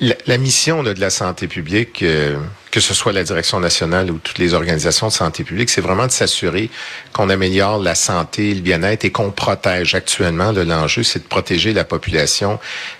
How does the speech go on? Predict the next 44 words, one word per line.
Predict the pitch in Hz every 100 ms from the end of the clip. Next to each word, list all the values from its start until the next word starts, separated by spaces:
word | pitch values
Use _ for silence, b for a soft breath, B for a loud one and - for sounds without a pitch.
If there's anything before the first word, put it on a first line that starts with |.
| -
des | 101 98
effets | 101 - 107
de | 90 80
ce, | - 82 71 69 78 110 107
de | 90
ce | -
virus-là. | 87 82 80 78 - 78 - B B B -
Et | 90 90
je | 82
pense | 85 101 -
qu'on | 90
concentre | - 95 - 104 -
tous | 87 139
nos | 131 117
efforts | 98 - 104 104
pour | 92 -
ça | - 95
et | 62
c'est, | - - 85 - -
c'est, | - - - -
c'est | 113
là-dessus | 95 90 -
qu'on | 117 95
met | 90
nos | 90 82
énergies. | 80 80 76 71 73 - B B B B - -
Maintenant, | 92 113 120 110
c'est | 101 - -
certain | - - 156
que | 151 127 117 113 B B B B _ - 349 -
toutes | 180
les | 143
mesures | 117 107 101 123 120
qui | -
peuvent | 113 107
être | 98 85
prises | 104 123 127
pour | - 110 104 - - - - - - - - - - -
accentuer | 147 - - 170 160 - 104 104 110
l'élan | 104 110 113 120 131
vers | 104 90
la | 85
vaccination | 80 - - - 92 80 - 110 123
sont | - 104 98 90